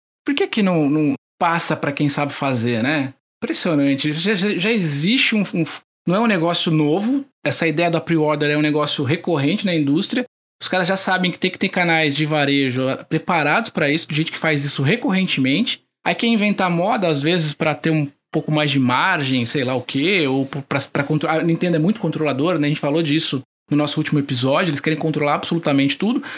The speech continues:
mas se eles têm capacidade, infraestrutura e know-how, beleza, mas não tem. Então, pra que fazer, né? Gera uma frustração,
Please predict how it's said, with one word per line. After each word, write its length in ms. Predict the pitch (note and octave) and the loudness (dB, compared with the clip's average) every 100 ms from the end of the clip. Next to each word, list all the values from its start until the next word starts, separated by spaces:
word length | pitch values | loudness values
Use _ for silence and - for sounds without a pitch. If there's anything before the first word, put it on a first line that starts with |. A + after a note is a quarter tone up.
| - - | -14 -2
mas 160 | G#3 A3+ | 0 2
se 60 | |
eles 120 | A#3 | 0
têm 120 | - G3 | 2 0
capacidade, 920 | F3+ E3+ D#3 - C3 C#3 F3 F3+ F3 | 0 0 0 0 0 2 2 2 0
infraestrutura 880 | F#3+ E3+ E3 - D3 - E3 G#3+ E3 | 2 0 0 0 -2 0 0 2 2
e 60 | |
know-how, 460 | D3+ C#3+ B2 E3 A3 | 2 0 0 0 0
beleza, 400 | G#3+ D4+ C4+ F3 | 0 2 0 0
mas 140 | E3 | 2
não 120 | B3+ | 0
tem. 300 | C#4 A4 A#4+ - _ _ | 0 0 0 -6 _ _
Então, 160 | - - | -6 -2
pra 160 | - | -2
que 140 | A3 G#3 | -2 -2
fazer, 400 | G3+ E3 D#3+ D3+ | 0 0 2 2
né? 160 | D#3 | 2
Gera 180 | C#3 D#3+ | 2 0
uma 120 | E3+ | 0
frustração, 1080 | D#3 F3 D#3 - C3 - - D#3+ F#3 G3+ | -2 0 0 0 0 0 0 0 2 2